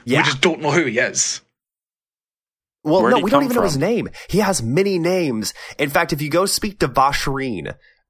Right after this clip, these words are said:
Speaker 1: Thaumaturge
Speaker 2: Yeah.
Speaker 1: Vashreen, the guy who gives you the relinquish tokens, after seven point three came out, he had another
Speaker 2: Option.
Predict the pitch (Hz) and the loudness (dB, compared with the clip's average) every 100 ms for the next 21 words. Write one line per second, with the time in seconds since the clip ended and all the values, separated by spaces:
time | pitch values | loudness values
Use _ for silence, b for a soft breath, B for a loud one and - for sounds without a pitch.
0 | - 139 165 - 147 127 156 113 - 107 | 0 2 2 0 -2 2 2 2 -2 -6
1 | 82 - b b b - 120 107 127 127 | -6 -12 b b b -8 -4 0 2 0
2 | 123 123 117 117 107 117 131 123 - 101 | -4 -4 -4 -4 -2 -2 -2 -4 -2 -4
3 | 90 87 - - 127 131 127 160 - 147 | -4 -8 -6 0 2 2 2 -2 -2 -2
4 | 143 135 - 165 156 131 117 113 B B | 0 -2 -2 -4 -2 0 0 -2 B B
5 | - 135 151 147 - 131 123 127 135 165 | -6 -2 0 0 -2 -6 -6 -4 0 0
6 | 143 131 117 107 151 135 127 | 2 2 2 0 -2 -4 -8